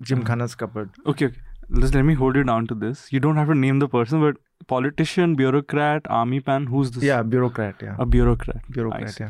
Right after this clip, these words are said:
Speaker 1: Very close
Speaker 2: Interesting.
Speaker 1: to the government.
Speaker 2: Right. In, goes without saying. But one of the people in the government appointed is Nalin Kohli, who's
Speaker 1: Yeah,
Speaker 2: the
Speaker 1: yeah,
Speaker 2: lawyer
Speaker 1: so the,
Speaker 2: and
Speaker 1: the,
Speaker 2: B J P
Speaker 1: the,
Speaker 2: spokesperson.
Speaker 1: the nominated, uh,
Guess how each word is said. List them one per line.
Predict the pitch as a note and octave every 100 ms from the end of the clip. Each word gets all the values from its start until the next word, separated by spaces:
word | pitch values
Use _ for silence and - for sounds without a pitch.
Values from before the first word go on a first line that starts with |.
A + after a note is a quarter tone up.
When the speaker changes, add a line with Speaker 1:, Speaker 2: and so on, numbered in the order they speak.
| -
Speaker 1:
Very | A#2+ D3 G#3+
close | G3 F3+
Speaker 2:
Interesting. | A#2
Speaker 1:
to |
the | C3+
government. | A#2+ A#2 A2+ A#2+ - - _ -
Speaker 2:
Right. | A2+ A#2 A2+ A2 C#3+
In, | B2 A#2 A#2 A#2+ A#2+ B2 A#2+ - -
goes | B2 B2
without | A#2+ A#2 A2+
saying. | - A#2 A2+ G#2+ G#2 A#2+ - D3
But | D#3
one | D#3+ F3+
of |
the | G3+
people | - D#3 F#3+ F3+ - -
in | C#3+ D3 C#3 - -
the | B2 C3 B2+
government | C3 C3+ D3+
appointed | - B2 C3 B2 C#3+
is | C#3+ C3
Nalin | B2+ B2 C3+ C#3+
Kohli, | B2+ A#2+ B2
who's | A#2 A#2+ A#2+ A#2+ - - - -
Speaker 1:
Yeah, | D3 A2+
Speaker 2:
the | A#2+ C3
Speaker 1:
yeah, | D#3+ C#3+
Speaker 2:
lawyer | -
Speaker 1:
so | - -
the, | -
Speaker 2:
and | - -
Speaker 1:
the, | -
Speaker 2:
B |
J | B2+
P | B2+
Speaker 1:
the, | B2+
Speaker 2:
spokesperson. | - E3+ D#3+ E3 D#3+
Speaker 1:
the | D#3+
nominated, | C#3+ C#3+ C#3+ D#3+ F3 F#3+ F3+ D3
uh, | C3+ A#2+ A#2